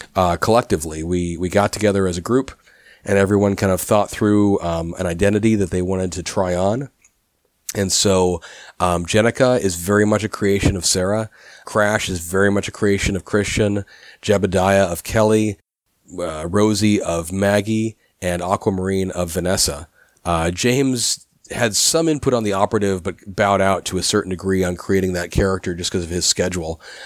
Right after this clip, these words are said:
Um, but even then, he had a lot of conversations with Christian about where to go with it.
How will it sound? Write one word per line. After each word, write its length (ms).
Um, 220
but 120
even 300
then, 240
he 180
had 400
a 60
lot 180
of 320
conversations 680
with 180
Christian 400
about 360
where 220
to 80
go 180
with 180
it. 140